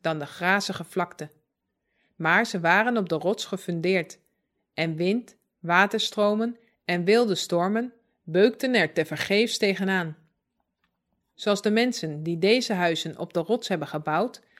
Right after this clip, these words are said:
zei Jezus, zo is hij die de woorden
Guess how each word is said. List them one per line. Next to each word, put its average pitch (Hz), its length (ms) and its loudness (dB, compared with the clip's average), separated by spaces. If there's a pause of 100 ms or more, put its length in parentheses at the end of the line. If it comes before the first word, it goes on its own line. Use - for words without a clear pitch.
(160)
zei 190 260 2
Jezus, 180 560 0 (200)
zo 214 260 4
is 165 120 2
hij 190 380 0
die 190 120 -2
de 156 120 0
woorden 214 440 0